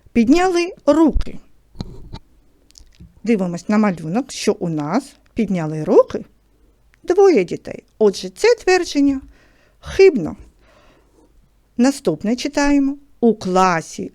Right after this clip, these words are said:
з меблів є лише п'ять столів. Це твердження хибно,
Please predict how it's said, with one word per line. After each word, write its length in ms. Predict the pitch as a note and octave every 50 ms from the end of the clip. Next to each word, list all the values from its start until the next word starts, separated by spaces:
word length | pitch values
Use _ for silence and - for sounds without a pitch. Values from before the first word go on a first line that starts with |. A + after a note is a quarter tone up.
| _ -
з 180 | F#3 E3+ F#3+
меблів 640 | F#3 F#3 G#3 C4+ A4+ B4 - G#3+ D#3+ D#3 E3+ A3+ - _ _ - - - -
є 440 | F#3+ D3+ E3+ E3 D#3+ E3+ F#3+ B3+ A4 - _ _ _ -
лише 680 | A3+ G#3 - - - - - - F3 E3+ F3+ A#3 C#4+ - - _ _ _ _ _ _ -
п'ять 460 | G#3 F3+ - F#3 E3+ E3+ F3 F3 -
столів. 580 | - - - D#4+ D#4+ E4 F#4+ E4 G3 - - _ _ _ _ _ _ _ _ _ _ _ _ _ _ _ _ _ _ _ _ _ _ _ _ _ _ _ _ _ _ _ _ _ _ _ _ _ _ _ _ _ _ _ _ _ -
Це 200 | - B3+ F4 -
твердження 640 | - F#4+ F#4+ F#4+ F#4+ F4 - E4+ D#4+ D#4 D4 C#4+ C#4+ - - - - - - - _ _ _ _ _ _ _
хибно, 580 | - - - - - A4 F#4+ A#3+ D#3+ D3+ F3